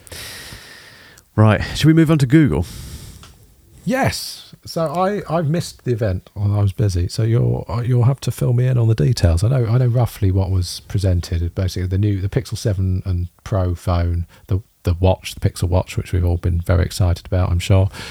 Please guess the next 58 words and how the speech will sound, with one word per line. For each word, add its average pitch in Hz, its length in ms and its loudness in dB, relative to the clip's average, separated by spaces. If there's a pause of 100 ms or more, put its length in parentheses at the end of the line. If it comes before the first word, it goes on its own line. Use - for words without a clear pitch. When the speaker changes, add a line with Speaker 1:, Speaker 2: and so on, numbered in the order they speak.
(160)
Speaker 1:
Yep. 80 100 0
Speaker 2:
And 95 140 4
then 104 220 2
the 117 120 0
thing 156 160 0
that 127 60 -4
was 113 120 -10
most 139 280 -2
interesting 95 460 -4
to - 120 -4
me 90 220 2
personally 87 440 0
was 87 160 -2
the - 100 -8
tablet 92 440 -2
speaker 98 380 -4
dock 95 240 -2 (240)
combo 104 420 0 (180)
thing. 110 300 -2 (1300)
So - 60 -16
Speaker 1:
That - 80 -2
Speaker 2:
I - 20 2
Speaker 1:
was 92 80 0
Speaker 2:
don't 95 100 0
know 90 40 2
Speaker 1:
really 87 120 2
Speaker 2:
where 90 40 0
you - 20 2
wanna 87 140 0
Speaker 1:
interesting, 82 200 -2
Speaker 2:
s-, 76 160 0
Speaker 1:
yeah. 73 100 -8
Speaker 2:
I - 40 -18
don't 101 140 -4
know 92 60 0
where 92 100 0
you 90 80 0
wanna 87 140 -2
start. 90 520 -4 (1000)
Speaker 1:
Well, 80 100 -6 (140)
should 80 140 -4
we 76 80 -4
go 80 100 2
through 73 140 -2
it 67 40 -2
in 82 60 2
order, 98 140 4
I 78 40 2
suppose, - 280 -4
in, 87 80 2
in 71 120 2
order, 107 200 4
Speaker 2:
Yeah. 139 80 2
Speaker 1:
really, 101 140 4
can't 101 200 0
we, 78 60 -2
I - 40 -2
suppose? - 460 -4